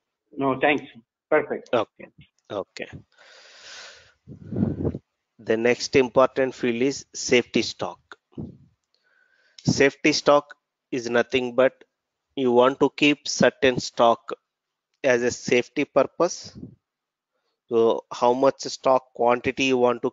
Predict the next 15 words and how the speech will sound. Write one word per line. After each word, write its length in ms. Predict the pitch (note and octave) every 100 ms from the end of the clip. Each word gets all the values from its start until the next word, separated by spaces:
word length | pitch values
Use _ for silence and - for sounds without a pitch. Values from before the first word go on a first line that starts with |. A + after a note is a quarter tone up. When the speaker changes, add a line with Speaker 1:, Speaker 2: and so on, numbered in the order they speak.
| -
Speaker 2:
keep, 280 | C3 A#2+ A2+
that 160 | B2 - _ _ _ _ _ _ _ _
you 140 | B2+ A#2+
can 260 | B2 A#2
maintain 460 | A2+ A2 A2+ A#2 A2+
the 140 | G#2
value 420 | G#2 G#2 G2+ G2+ G2
here. 320 | - - - - _ _ _ _ _ _ _ _ _ _ _
For 160 | A#2
example, 500 | A#2 G#2+ B2 B2 B2+
if 180 | B2 -
you 80 | A#2+
maintain 460 | A#2 A#2+ A#2+ B2 -
ten 180 | B2+ B2+
here, 360 | A#2+ C3+ D3